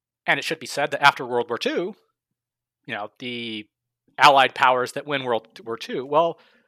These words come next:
they let all these countries off the hook, basically. They go back to that Vienna model where instead of punishing, you know, Italy, France, or Italy, Germany, and Japan, we're gonna,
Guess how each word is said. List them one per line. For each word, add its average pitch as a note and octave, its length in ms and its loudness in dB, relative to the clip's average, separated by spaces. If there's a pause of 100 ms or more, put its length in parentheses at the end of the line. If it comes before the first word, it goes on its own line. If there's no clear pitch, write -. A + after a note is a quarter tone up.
(520)
they G#3 120 2
let A3+ 240 2
all G3 140 4
these F3 160 -8
countries F#3 340 -2
off D3 140 0
the C3+ 80 -10
hook, D3+ 220 -2
basically. G#2+ 600 -10
They C#3+ 120 -6
go G3 160 -6
back D#3+ 340 0
to C#3+ 300 -6
that A#2+ 300 -2
Vienna B2 680 2
model A2+ 420 2
where G#2+ 340 -4 (500)
instead G3+ 220 0
of - 160 -2
punishing, C3+ 720 0 (760)
you A#2 80 -12
know, G2+ 160 -8
Italy, D3+ 300 0
France, B2+ 540 -4
or A#2+ 160 -6
Italy, D#3 400 0 (240)
Germany, C#3 380 0
and A2+ 100 -8
Japan, C#3+ 460 -6 (260)
we're C#3+ 160 -8
gonna, D#3 300 -2